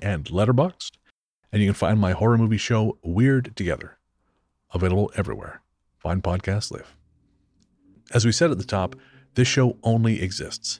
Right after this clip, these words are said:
because of our patrons and Apple Podcast subscribers. We are deeply,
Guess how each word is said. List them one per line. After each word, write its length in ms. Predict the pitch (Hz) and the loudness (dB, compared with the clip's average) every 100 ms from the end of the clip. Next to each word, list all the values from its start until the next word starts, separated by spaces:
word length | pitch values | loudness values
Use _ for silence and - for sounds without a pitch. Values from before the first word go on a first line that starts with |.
| _ | _
because 240 | - 95 87 | -4 -4 -2
of 100 | 85 | -4
our 80 | |
patrons 500 | 80 107 104 101 98 - | 0 -2 0 -2 -2 -4
and 100 | 95 | -4
Apple 220 | 95 98 | -2 -2
Podcast 440 | 95 92 - 90 - | -2 -2 -2 -4 -4
subscribers. 720 | 82 - 90 85 85 78 - _ _ _ | -6 -4 -2 0 -2 -4 -10 _ _ _
We 140 | 120 113 | 0 2
are 100 | 101 | 2
deeply, 640 | 95 120 110 107 87 | 0 0 0 0 -2